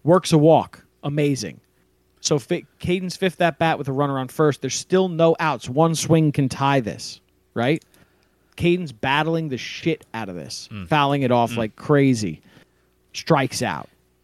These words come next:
Speaker 1: Lorenzo's back in it. Um,
Speaker 2: And there's, there's, I think there's more pressure, too, when someone has already put up a five spot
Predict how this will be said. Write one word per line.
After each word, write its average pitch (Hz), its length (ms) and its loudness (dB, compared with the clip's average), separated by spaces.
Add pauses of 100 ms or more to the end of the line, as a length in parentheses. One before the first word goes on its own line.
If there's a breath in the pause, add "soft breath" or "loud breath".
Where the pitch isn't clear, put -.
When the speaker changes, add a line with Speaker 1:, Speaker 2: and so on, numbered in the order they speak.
(140)
Speaker 1:
Lorenzo's 139 460 4
back 117 300 -4
in 92 140 -12
it. - 100 -20 (840)
Um, 120 360 -2
Speaker 2:
And - 20 -4
there's, 156 200 2
there's, 151 180 0
I 147 100 0
think 190 140 -2
there's 175 140 -4
more 127 180 -2
pressure, 107 320 -6
too, 92 460 -10
when 87 280 -10
someone 107 260 -10
has 95 140 -8
already 90 140 -6
put 98 80 -12
up 87 80 -10
a 90 60 -16
five 80 220 -6
spot - 280 -8